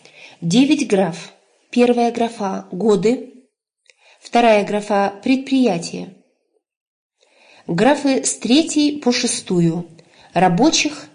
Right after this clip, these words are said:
в тысячах. Главы третья, четвёртая и пятая — крепостных. Третья графа — посессионных. Четвёртая графа — вотчинных. Пятая графа —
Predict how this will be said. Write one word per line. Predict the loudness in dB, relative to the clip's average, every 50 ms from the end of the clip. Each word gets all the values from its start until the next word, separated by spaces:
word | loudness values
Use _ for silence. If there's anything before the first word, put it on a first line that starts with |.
| _ _ _
в | -12 -6
тысячах. | -2 -2 -2 -2 -4 -6 -6 -6 -8 -10 -14 -20 _ _ _ _ _ _ _ _ _ _ _ _ _ _ _ _ _ _ _ _ _ _ _ _ _ _ _ -8
Главы | -2 2 4 4 4 4 4 2
третья, | 2 4 4 4 4 2 0 -2
четвёртая | -2 -2 -4 -2 0 0 0 0 0 0 0 0
и | 0 0
пятая — | 0 0 0 0 0 -2 0 -2 -2 -2 0
крепостных. | 2 2 2 2 2 0 0 0 -2 -2 -2 -4 -6 -14 -20 _ _ _ _ _ _ _ _ _ _ _ _ _ _ _ _ _ _ _ _
Третья | 2 2 4 2 2 0 0 0 0 0 -2 -4 -4
графа — | -4 -4 -4 -2 -4 -4 -4 -4 -6 -8 -14 _ _ _ _ _ _ _ _ _ _ _ _ _ _ _ _ _ _ _ _ _ _ _ _ _ _ -18 -6 -2
посессионных. | -2 0 0 0 -2 -4 -2 -2 0 0 2 0 0 0 -2 -4 -6 -8 -18 -20 _ _ _ _ _ _ _ _ _ _
Четвёртая | -4 -2 -2 2 2 2 2 2 0 -2 -4 -4
графа — | -4 -4 -6 -6 -8 -10 -10 -10 -10 -10
вотчинных. | -8 -4 0 0 0 0 0 -2 -2 -2 -2 -4 -4 -6 -10 -20 -20 _ _ _ _ _ _ _ _ _ _ _
Пятая | 0 0 0 0 0 -2 -2 -2
графа — | 0 -2 -2 -2 -2 -4 -4 -4 -6